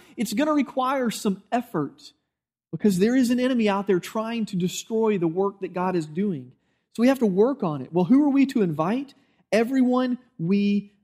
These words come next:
know. Luke chapter fourteen, verses sixteen through twenty-three. I wanna read this short parable to you. Luke chapter fourteen, starting in verse sixteen. Jesus is speaking and he, t-, he, sells, he says this story.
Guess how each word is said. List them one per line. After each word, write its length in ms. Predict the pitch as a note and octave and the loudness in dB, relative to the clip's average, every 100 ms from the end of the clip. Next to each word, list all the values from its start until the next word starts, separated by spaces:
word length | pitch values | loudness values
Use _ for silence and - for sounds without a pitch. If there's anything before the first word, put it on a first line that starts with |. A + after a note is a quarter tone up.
| - | -6
know. 500 | D#3 D#3+ C3+ A#2+ B2 _ _ _ _ _ _ - | -2 0 -2 -6 -12 _ _ _ _ _ _ 2
Luke 220 | G3+ C4 | 4 4
chapter 280 | C4 B3 A#3 | 2 -2 0
fourteen, 560 | - G#3+ F#3+ G3+ F3+ D3+ | 0 -2 -2 -2 -2 0
verses 320 | F3+ F3+ E3 | -2 -2 -6
sixteen 400 | G3+ - G3 E3+ | -8 -8 -6 -4
through 140 | E3 | -4
twenty-three. 420 | D#3 D#3+ D3+ D3 C#3 | -6 -6 -6 -4 -4
I 40 | |
wanna 180 | F#3 F3 | -2 -2
read 200 | F3 D3+ | -2 -2
this 200 | C#3+ - | -6 -8
short 320 | - D#3+ D#3+ | -6 -6 -6
parable 360 | - D3+ D3 C3 | -6 -6 -6 -10
to 160 | E3 | -10
you. 220 | C#3+ C3 B2+ _ _ _ _ _ _ _ | -10 -10 -16 _ _ _ _ _ _ _
Luke 180 | F3+ A#3 | 2 2
chapter 260 | A#3+ A#3 A3 | 2 0 0
fourteen, 560 | G#3+ G3 G3 D#3+ D3+ D3+ _ _ _ _ _ _ _ | 0 0 0 -6 -6 -12 _ _ _ _ _ _ _
starting 420 | - F#3+ G3 F#3+ _ - | -2 0 0 -4 _ -8
in 120 | E3 | -4
verse 220 | D#3+ D#3 - | 0 -2 -2
sixteen. 480 | F3 - C#3+ C3 _ - | -4 -4 -10 -10 _ -4
Jesus 360 | E3 A3+ B3 G#3+ | 0 2 0 -4
is 80 | |
speaking 340 | - G#3 F#3 E3 | -2 -2 0 -2
and 80 | D#3 | -2
he, 100 | D3 | -2
t-, 160 | G3 E3+ | -4 -4
he, 100 | E3 | -2
sells, 320 | G3 F#3 F3 | 0 -2 -2
he 160 | F3 | -6
says 440 | E3 - - F#3 D#3 | -6 -8 -2 -2 -2
this 180 | D#3 - | -6 -6
story. 420 | E3 D3+ C3 | -4 -4 -6